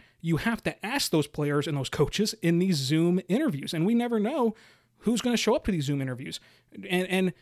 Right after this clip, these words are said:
you can say to save it for after the game, which is whenever Joe got answers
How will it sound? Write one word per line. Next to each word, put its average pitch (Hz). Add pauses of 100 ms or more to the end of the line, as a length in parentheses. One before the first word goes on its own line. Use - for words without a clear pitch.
(160)
you 240
can 269
say 240
to 220
save 214
it 220
for 190
after 165
the 139
game, 220
which 156
is 151
whenever 156
Joe 156
got 151
answers 151